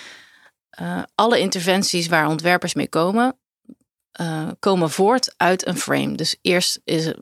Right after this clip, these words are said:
is er een frame, dat is bewust of onbewust ontwikkeld. En dan ga je iets maken. En dat, eh, manifesteert zich voor de,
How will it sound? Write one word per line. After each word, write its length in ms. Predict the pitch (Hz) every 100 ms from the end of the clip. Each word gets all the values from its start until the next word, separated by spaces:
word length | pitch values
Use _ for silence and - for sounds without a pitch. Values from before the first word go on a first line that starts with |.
| - -
is 160 | - 165
er 100 | 151
een 80 | 151
frame, 340 | - 170 208
dat 160 | 190 -
is 140 | 160
bewust 360 | 160 160 202 -
of 100 | -
onbewust 460 | - 170 151 151
ontwikkeld. 540 | 139 143 170 180 196 -
En 180 | - 160
dan 160 | 165 170
ga 140 | 160
je 140 | 156
iets 360 | - 156 - -
maken. 600 | 165 156 151 147 - 131 - - - - - - -
En 180 | 175
dat, 360 | 165 160 - - _
eh, 500 | - 147 143 139 139 - -
manifesteert 720 | - 156 160 180 - 180 185 -
zich 220 | 190 -
voor 500 | 165 170 156 151 - _ _ _ _ _ _ _ - _
de, 380 | - 156 147